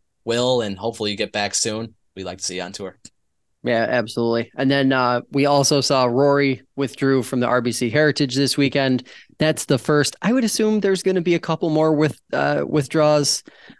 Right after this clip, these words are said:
Speaker 2: um, only because of the Masters, and I don't know how many of the guys are gonna necessarily wanna jump right back in.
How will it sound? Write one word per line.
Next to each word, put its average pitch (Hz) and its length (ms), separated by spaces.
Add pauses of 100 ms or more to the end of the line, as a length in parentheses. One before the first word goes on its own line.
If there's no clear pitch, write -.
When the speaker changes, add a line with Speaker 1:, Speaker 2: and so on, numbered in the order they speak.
(160)
Speaker 2:
um, 123 400 (200)
only 175 440
because 143 960
of 127 260
the 123 80
Masters, 127 760
and 120 180
I 127 60
don't 135 100
know 131 80
how 131 100
many 127 220
of 117 80
the 120 80
guys 120 260
are 120 60
gonna 120 160
necessarily 120 440
wanna 117 260
jump 123 320
right 120 200
back 117 240
in. 120 360